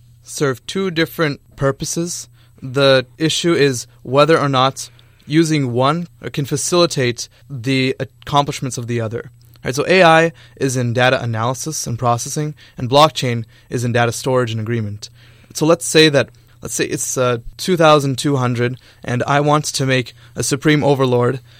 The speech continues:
that is an A I, like, something that <laughs> is making decisions for all humans.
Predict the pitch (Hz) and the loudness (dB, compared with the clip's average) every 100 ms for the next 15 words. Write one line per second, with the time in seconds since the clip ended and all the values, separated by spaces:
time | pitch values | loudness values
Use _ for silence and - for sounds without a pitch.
0 | _ _ 135 135 143 120 - - - 135 | _ _ -4 -2 -2 -4 -8 -10 -4 2
1 | 165 151 139 160 165 - - 190 185 165 | 6 6 6 4 -4 -10 -4 -2 2 4
2 | 143 - - - - 143 127 - - - | 4 0 -20 -8 0 0 0 -10 -16 -20
3 | - 156 175 175 151 - 143 135 117 131 | -4 0 0 0 0 2 0 0 0 2
4 | 120 117 120 120 143 - | 2 0 -6 -8 -12 -14